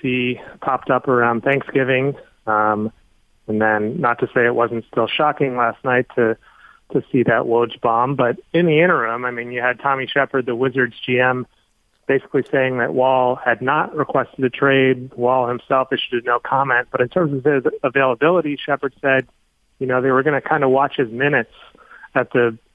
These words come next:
beginning of the year. I mean, after that Achilles injury, probably not gonna be back to, to what he was, despite what Kevin Durant and some others said about how good he's looked, um, this offseason. Um, so that, I think, made him a little bit more difficult to move.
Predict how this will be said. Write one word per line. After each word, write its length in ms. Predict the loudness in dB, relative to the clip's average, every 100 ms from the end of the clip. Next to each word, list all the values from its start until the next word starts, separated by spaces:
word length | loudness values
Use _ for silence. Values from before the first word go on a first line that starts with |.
| -12
beginning 440 | -6 -2 0 0 0
of 80 |
the 80 | 0
year. 400 | 2 2 2 0
I 40 | -4
mean, 300 | -6 -10 -6
after 280 | -6 -2 0
that 160 | 0
Achilles 400 | -2 -2 0 0
injury, 560 | -2 0 2 2 0 -4 -14 -20 -20 -20 -10
probably 300 | -2 0 0
not 280 | 0 -2 -2
gonna 100 | -6
be 140 | -6
back 440 | -2 0 0 -4 -4
to, 200 | -2 -2 -2
to 100 | 0
what 180 | 2 2
he 80 |
was, 400 | 2 2 2 0 -4
despite 420 | -12 -6 -2 -2 -4 -8 -6
what 200 | -4 -2
Kevin 240 | -2 0
Durant 320 | 2 2 0
and 80 | -4 -4
some 100 | -2
others 240 | 0 -2 0
said 240 | 0 0
about 220 | 0 -2
how 160 | -2 -2
good 200 | 0 -2
he's 140 | -2 -2
looked, 300 | 0 0 -4 -20 _ _ _ -6
um, 460 | -2 0 0 -4 -6
this 280 | -4 -2 -2
offseason. 720 | 0 -2 0 -2 -2 -2 -4 -10 -20 -8 -2
Um, 280 | 0 0 -2
so 80 | 0
that, 300 | 2 2 2
I 80 | 2
think, 240 | 0 0
made 200 | 0 0
him 340 | 0 -2 -4
a 60 | 0
little 200 | 2 2
bit 120 | 0
more 160 | -2 0
difficult 380 | -2 0 -4 -2
to 60 |
move. 340 | -2 0 0